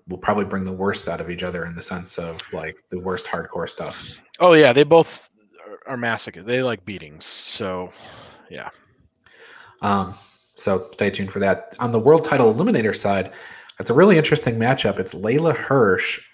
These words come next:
Speaker 1: versus Thunder Rosa in the opening round. Um, you know, I would typically say Thunder Rosa has got the win here.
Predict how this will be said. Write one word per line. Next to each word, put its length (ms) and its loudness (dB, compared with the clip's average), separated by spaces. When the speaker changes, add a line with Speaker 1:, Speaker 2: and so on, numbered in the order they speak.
Speaker 1:
versus 440 0
Thunder 280 0
Rosa 580 -2
in 80 -14
the 100 -8
opening 360 -4
round. 480 -4
Um, 440 0
you 80 -2
know, 180 2
I 100 2
would 160 2
typically 360 4
say 440 4
Thunder 220 -2
Rosa 280 2
has 120 -2
got 180 -2
the 80 -6
win 180 -2
here. 460 -2